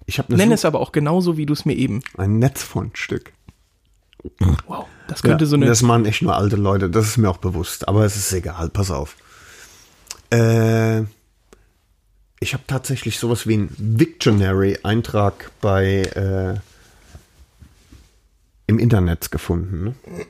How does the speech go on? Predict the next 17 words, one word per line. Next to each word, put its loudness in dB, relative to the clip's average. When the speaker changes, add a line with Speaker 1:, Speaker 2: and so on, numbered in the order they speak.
Speaker 1:
ne? -8
Ich, 0
weißt 0
du, -2
was 2
ich -2
mach? -2
Das -4
ist -2
echt -2
lustig. -6
So 4
ist -2
so 4
ein, 0
äh, 2
Biker-Jargon. -2